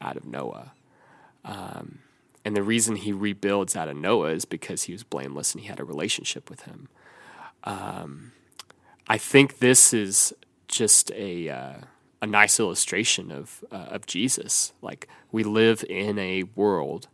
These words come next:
that is broken. We live in sin. Um, God sends his son Jesus, um, to die for us, to, to conquer sin. Um, and we then rebuild from that.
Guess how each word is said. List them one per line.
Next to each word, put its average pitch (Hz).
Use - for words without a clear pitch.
that 92
is 85
broken. -
We 104
live 98
in 80
sin. 71
Um, -
God 101
sends 101
his 98
son 98
Jesus, -
um, 90
to -
die 101
for 85
us, -
to, -
to -
conquer -
sin. -
Um, 98
and 104
we 98
then 98
rebuild 104
from 73
that. -